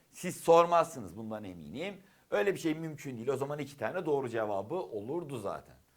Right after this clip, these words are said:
Evet, on sekizinci soruyla devam edelim. "Olduğuna göre x'in y türünden değeri" diyor.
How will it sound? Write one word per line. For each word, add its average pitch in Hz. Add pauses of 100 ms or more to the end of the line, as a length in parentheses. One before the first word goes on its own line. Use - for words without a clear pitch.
(320)
Evet, 254
on 254
sekizinci 220
soruyla 214
devam 185
edelim. 175 (580)
"Olduğuna 247
göre 233
x'in 220
y 214
türünden 190
değeri" 170
diyor. 120